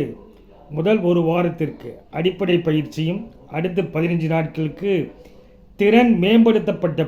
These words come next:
பயிற்சி அளிக்கப்படுகிறது. இதில் ஒவ்வொரு நாளுக்கும் கலந்து கொள்பவர்களுக்கு உதவித்தொகையாக ஐந்நூறு ரூபாய் வழங்கப்படுகிறது.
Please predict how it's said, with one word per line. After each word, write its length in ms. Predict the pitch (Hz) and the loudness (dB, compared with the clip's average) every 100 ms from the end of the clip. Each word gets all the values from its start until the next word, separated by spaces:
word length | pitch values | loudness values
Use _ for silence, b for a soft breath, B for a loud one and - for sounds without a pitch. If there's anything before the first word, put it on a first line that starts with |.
| - | -2
பயிற்சி 340 | 170 175 - | -2 -2 -2
அளிக்கப்படுகிறது. 840 | 175 160 165 - 147 120 123 117 110 - - B B | -2 -2 -4 -4 -6 -6 -6 -8 -12 -14 -20 B B
இதில் 260 | B 160 143 | B -6 -2
ஒவ்வொரு 480 | 175 208 233 240 226 | -2 0 4 6 6
நாளுக்கும் 600 | 196 196 196 190 - 220 | 4 2 2 0 0 0
கலந்து 320 | 220 180 190 170 | 0 -2 0 0
கொள்பவர்களுக்கு 840 | 175 170 160 151 143 127 - 131 165 175 B B B | 0 0 2 2 0 -4 -6 -6 -6 -8 B B B
உதவித்தொகையாக 960 | 156 180 214 208 185 175 151 151 135 117 127 156 B B - 151 | -2 4 6 4 2 0 2 0 -2 -4 -8 -10 B B -8 0
ஐந்நூறு 360 | 202 220 208 | 4 6 6
ரூபாய் 380 | 180 175 160 - | 4 2 2 0
வழங்கப்படுகிறது. 840 | 156 156 147 143 139 120 120 117 | -2 -2 -4 -6 -8 -6 -8 -8